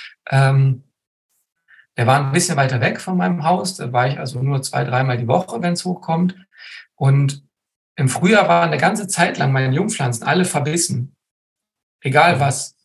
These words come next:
ob's jetzt Bohne, Mais, wie auch immer. Vier Zentimeter überm Boden. Da habe ich überlegt, woran kann's liegen? Sind das die Kaninchen? Nee, die fressen es bis auf den Strunk ab. Lecken auch nicht, Vögel auch nicht.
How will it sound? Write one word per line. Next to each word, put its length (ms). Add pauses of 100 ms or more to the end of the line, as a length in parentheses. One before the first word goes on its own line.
(160)
ob's 220
jetzt 240
Bohne, 640
Mais, 440
wie 120
auch 220
immer. 380 (220)
Vier 200
Zentimeter 580
überm 240
Boden. 540 (760)
Da 240
habe 100
ich 80
überlegt, 400
woran 200
kann's 280
liegen? 240
Sind 100
das 160
die 120
Kaninchen? 720
Nee, 260 (140)
die 80
fressen 340
es 120
bis 160
auf 160
den 100
Strunk 300
ab. 320 (440)
Lecken 320
auch 380
nicht, 240
Vögel 380
auch 340
nicht. 360